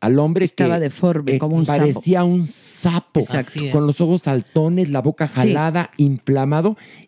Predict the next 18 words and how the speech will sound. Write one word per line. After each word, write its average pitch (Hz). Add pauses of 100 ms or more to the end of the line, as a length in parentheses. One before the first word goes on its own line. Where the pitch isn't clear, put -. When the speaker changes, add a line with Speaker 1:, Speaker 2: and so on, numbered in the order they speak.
Speaker 1:
y 170
fue 214
ahí 208
cuando 190
el 143
padrin-, 147
el 131
padrino 156
le 151
dice, 156
"Ok, 147 (640)
este, 127
¿quieres 180
que 160
te 143
quite 170
todo 175
esto? 302